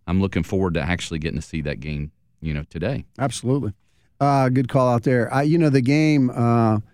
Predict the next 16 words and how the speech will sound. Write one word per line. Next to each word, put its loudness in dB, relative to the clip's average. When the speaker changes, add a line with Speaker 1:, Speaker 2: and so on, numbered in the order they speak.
Speaker 2:
uh, 0
I'm 2
interested 0
in 0
really 2
is, -2
uh, -2
is -4
the -4
Riverheads 0
Radford -2
game 0
as -4
well. 0
And 0
I, -2